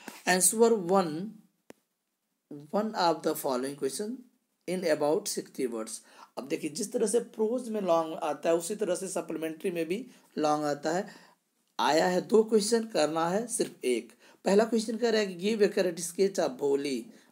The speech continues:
भोली का कैरेक्टर स्केच पूछा है। और क्वेश्चन नंबर उसका टू कह रहा है कि how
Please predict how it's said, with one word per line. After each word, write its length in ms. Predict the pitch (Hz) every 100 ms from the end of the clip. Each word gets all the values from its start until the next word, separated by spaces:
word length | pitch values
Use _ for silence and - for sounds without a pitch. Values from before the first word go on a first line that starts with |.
| -
भोली 320 | 139 151 160
का 100 | 160
कैरेक्टर 400 | 143 143 139 151
स्केच 300 | 139 - 196
पूछा 320 | 240 220 208
है। 280 | 220 240 262 - - - -
और 140 | - 143
क्वेश्चन 400 | - 185 - 220
नंबर 340 | 220 208 220 - -
उसका 260 | - -
टू 440 | - - 233 247 240
कह 340 | 185 170 185 180
रहा 120 | 175
है 380 | 160 147 151 - _ - _ _ _ -
कि 140 | 180
how 640 | 165 - 175 226 220 160